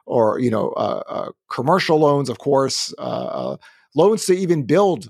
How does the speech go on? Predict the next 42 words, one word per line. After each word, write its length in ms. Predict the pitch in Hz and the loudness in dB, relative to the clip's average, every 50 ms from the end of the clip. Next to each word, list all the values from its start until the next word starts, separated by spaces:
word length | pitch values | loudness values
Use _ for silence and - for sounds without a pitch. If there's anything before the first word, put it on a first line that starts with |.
| _ _ _ | _ _ _
you 120 | - 139 | -6 -4
know, 160 | 135 131 127 | -2 -2 -4
buy 300 | - - 127 131 143 143 | -2 -2 0 0 0 0
lo-, 220 | 135 123 127 139 - | -2 -2 -2 -2 0
uh, 180 | 160 147 127 | 0 -2 -2
buy, 320 | 127 127 131 123 123 123 135 | -2 -2 -2 0 -2 -2 -2
uh, 160 | 135 127 127 | -4 -6 -4
land. 420 | 117 135 147 151 139 120 123 185 | -2 -2 -2 -2 -2 -4 -6 -2
Those 240 | 170 202 240 233 - | 0 0 0 0 0
things, 320 | - 214 202 165 131 110 | 0 0 0 0 -2 -2
yes. 480 | 117 135 151 151 113 - - - - - - _ _ _ _ _ _ _ | 2 2 2 2 0 -4 -8 -10 -10 -10 -14 _ _ _ _ _ _ _
But 120 | _ 170 160 | _ -4 -4
the 60 | 180 | -2
consumer, 760 | - 185 175 - - - 262 285 269 262 247 233 220 196 175 | 0 -2 -2 0 0 0 0 2 2 4 4 4 2 0 -2
the 300 | 170 160 160 151 147 147 | -6 -4 -2 0 0 0
mortgage 440 | 143 156 196 220 208 180 190 147 143 | 0 2 2 2 4 2 0 0 0
market, 440 | 151 143 139 139 - 151 143 - _ _ _ _ | -2 -2 -2 0 0 0 -2 -2 _ _ _ _
because 280 | - - 190 196 165 160 | -6 -2 -2 -2 0 2
most 440 | 156 151 160 151 - - - _ _ 139 - - _ | 2 2 2 2 0 -4 -6 _ _ -16 -16 -16 _
people 280 | - 165 156 156 131 131 | -6 -4 -2 2 2 2
are 60 | 120 | 2
thirty-year 420 | - - 147 143 143 139 139 135 | 2 2 0 2 4 4 2 2
fixed 320 | 117 - - 139 - - - | 0 -2 -6 -6 -6 -2 -2
loans, 380 | 127 120 120 127 135 - - - _ _ | 0 0 0 -2 -6 -10 -14 -18 _ _
you 80 | 135 - | -6 -2
know, 240 | - - 127 - - - - - - _ _ _ _ | -2 0 -2 -2 -4 -8 -18 -20 -20 _ _ _ _
it's, 300 | - 131 120 - - - | -8 -6 -4 -4 -2 0
uh, 260 | 135 127 113 117 - - | 2 2 2 0 0 -2
it, 200 | 131 131 127 - | -2 -4 -4 -4
it's, 300 | - - 131 135 - - | -4 -4 -4 -4 -6 -10
uh, 320 | - - 117 127 - 113 - - 120 127 123 123 | -10 -8 -6 -6 -6 -6 -8 -10 -14 -16 -10 -4
the 180 | 135 143 - | -4 -2 0
N 120 | 175 170 170 | 2 2 4
A 120 | 170 156 | 4 6
R 180 | 156 160 165 156 | 6 4 4 2
just 180 | 135 135 - | -2 -4 -2
had 160 | - 147 143 | -2 -2 2
that 160 | 143 131 123 117 | 2 0 2 2
data 260 | 143 139 151 143 127 | 2 4 4 4 2
where 140 | 113 120 117 | 2 0 0
they 100 | 120 123 | -2 -2
showed 320 | - - 156 139 127 - | 0 0 0 0 0 -2